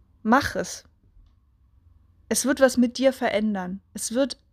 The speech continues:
etwas mit dir machen. Glaub mir, und ich meine es im Positiven, also es wird dich positiv verändern. Und es geht um mehr. Und das hat mir geholfen, sich immer klar zu machen, es geht jetzt nicht nur darum, von der Zigarette frei zu kommen,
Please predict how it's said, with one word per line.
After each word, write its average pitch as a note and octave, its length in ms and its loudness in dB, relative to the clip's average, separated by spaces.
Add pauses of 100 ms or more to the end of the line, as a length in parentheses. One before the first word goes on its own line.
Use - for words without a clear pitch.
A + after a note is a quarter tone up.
(100)
etwas B3 360 -4
mit A3+ 200 0
dir G#3+ 120 0
machen. G3 520 -4 (1080)
Glaub A3+ 300 4
mir, G3+ 140 -6
und G3 180 -6
ich G3 100 -8
meine G#3+ 140 -2
es G#3+ 80 -6
im G#3 100 -6
Positiven, G#3+ 440 -4
also F#3+ 160 -2
es - 160 -6
wird A3 140 -2
dich - 180 -10
positiv G#3+ 580 -4
verändern. F#3+ 500 -4 (280)
Und A3 160 0
es - 140 0
geht B3 180 0
um A3 240 2
mehr. G3+ 280 -2 (300)
Und G#3+ 180 -2
das C4 200 4
hat B3 120 0
mir B3 160 4
geholfen, A3 400 2
sich F#3+ 200 -8
immer C4+ 180 2
klar G#3+ 280 -2
zu - 120 -4
machen, A3+ 200 -2
es G#3 180 -4
geht A#3+ 160 -4
jetzt A3+ 200 -2
nicht D4 260 0
nur B3 120 4
darum, G3+ 420 2
von G3+ 200 -4
der G3 100 -2
Zigarette G#3 460 -2
frei - 300 -6
zu - 140 -8
kommen, F#3 360 -4